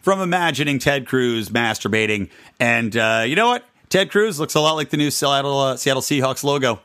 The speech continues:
Just throwing it out there. Imagining a bird masturbating is kind of the way I looked at it. Like a hawk, or like the, <laughs> like the early bird getting the worm with his beak,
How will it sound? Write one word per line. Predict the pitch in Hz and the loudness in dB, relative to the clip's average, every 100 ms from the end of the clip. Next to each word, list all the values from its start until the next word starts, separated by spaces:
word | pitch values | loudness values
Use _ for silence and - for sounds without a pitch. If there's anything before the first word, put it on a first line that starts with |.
| - | -8
Just | 110 - | -8 -2
throwing | 120 123 | 0 2
it | |
out | 131 127 | 0 0
there. | 135 113 - _ _ _ - - | 0 -2 -4 _ _ _ -20 -6
Imagining | 135 151 147 160 | 0 0 0 -2
a | 143 | -4
bird | 104 131 135 135 | 0 0 0 -2
masturbating | 117 120 - 135 123 127 | 0 -2 0 0 0 0
is | 117 | -4
kind | - 117 | -4 -4
of | 117 | -2
the | 117 | 0
way | |
I | 117 | 0
looked | 113 131 | 0 0
at | 120 | 0
it. | |
Like | 135 | -2
a | 113 | -4
hawk, | - 180 214 - - - _ _ _ | 0 0 0 -6 -18 -20 _ _ _
or | 143 | -2
like | 151 147 | 0 0
the, | 156 127 120 - - - - - | -2 -4 -4 -6 -6 -20 -20 -20
<laughs> | _ _ - - - | _ _ -14 -10 -2
like | 143 | 0
the | 156 | 2
early | 160 196 202 | 2 2 2
bird | 160 190 185 | 2 2 2
getting | 156 180 | 2 2
the | 160 | 2
worm | 143 151 170 180 | 2 2 2 0
with | 156 120 | -2 0
his | 123 | 0
beak, | 104 151 160 - | 0 -2 -2 -6